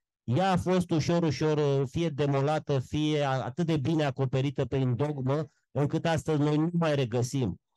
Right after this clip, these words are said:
cu excepția episoadelor cu, uh, catarii, cu, cu zona gnostică din sudul Franței, unde, într-adevăr, dacă vedem, uh, procesele, uh,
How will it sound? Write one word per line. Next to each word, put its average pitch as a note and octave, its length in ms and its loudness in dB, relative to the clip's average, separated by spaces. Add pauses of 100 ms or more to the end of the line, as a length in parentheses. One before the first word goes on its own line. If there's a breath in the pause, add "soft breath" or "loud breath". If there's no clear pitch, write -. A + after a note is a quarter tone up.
(120)
cu D3 120 -4
excepția E3 500 0
episoadelor D3 720 0
cu, C3+ 480 0 (340 soft breath)
uh, B2+ 540 -2
catarii, D3 720 0
cu, C3 120 -6 (520)
cu C3+ 80 -4
zona C#3 440 0
gnostică C3+ 540 -4
din B2+ 160 0
sudul C3+ 260 -2
Franței, C#3+ 600 -2
unde, D3 360 0
într-adevăr, C3+ 640 -2
dacă B2 440 -6
vedem, B2+ 500 -2 (260 soft breath)
uh, C3 200 -2 (100)
procesele, B2+ 960 -2 (180 loud breath)
uh, A#2+ 1040 -2